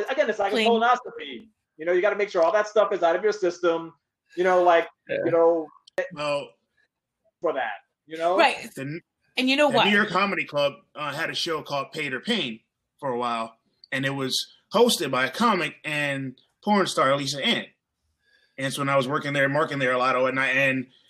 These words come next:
Speaker 4: you know, I, I met her, and I hung on the back with her, and, like, she was, and she would answer questions with, with the audience a lot, and she was talking about how she felt about butt stuff.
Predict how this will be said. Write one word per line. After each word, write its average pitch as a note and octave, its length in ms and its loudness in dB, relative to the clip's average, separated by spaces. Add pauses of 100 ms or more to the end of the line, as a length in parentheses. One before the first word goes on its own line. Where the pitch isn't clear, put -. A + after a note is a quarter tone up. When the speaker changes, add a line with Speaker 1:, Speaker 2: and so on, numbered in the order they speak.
(260)
Speaker 4:
you C#3+ 100 -6
know, C#3+ 320 0 (480)
I, D#3+ 180 0 (220)
I - 80 0
met D#4 180 6
her, - 120 2
and A2+ 80 -8
I - 100 -12 (400)
hung G3 80 4
on A3+ 140 4
the G3+ 80 0
back B3 240 2
with E3 100 0
her, C#3 160 0
and, D3 140 -4
like, C#3+ 160 -2
she G#3+ 100 -2
was, F#3 80 0 (100)
and D#3 140 -6
she G#3+ 60 2
would F3+ 100 0
answer G#3+ 320 0
questions B3+ 340 2
with, F3+ 120 2 (400)
with D#3 100 -8
the F3 80 0
audience F#3 360 0
a B2+ 60 -4
lot, A2 280 -6
and C3 120 -10
she E3+ 120 -4
was E3 100 -6
talking A#3 280 0
about D#3+ 200 0
how E3 160 -2
she E3+ 160 -4
felt C#3+ 240 -2
about D3+ 360 -4 (920)
butt C#4 160 6
stuff. - 240 -4